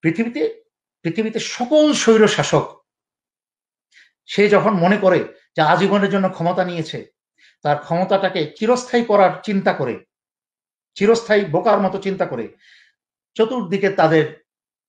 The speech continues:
মূর্তি বা কি বলে স্ট্যাচু বানাতে শুরু করে।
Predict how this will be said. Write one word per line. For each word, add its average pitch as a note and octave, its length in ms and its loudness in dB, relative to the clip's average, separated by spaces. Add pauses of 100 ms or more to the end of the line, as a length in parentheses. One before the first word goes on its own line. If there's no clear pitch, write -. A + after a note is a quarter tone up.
(220)
মূর্তি F3 560 -4 (340)
বা C3 480 0 (1700)
কি D#3 80 -6
বলে D3 160 0
স্ট্যাচু D#3+ 340 0
বানাতে D3 280 0
শুরু - 220 -14
করে। G#2+ 180 -18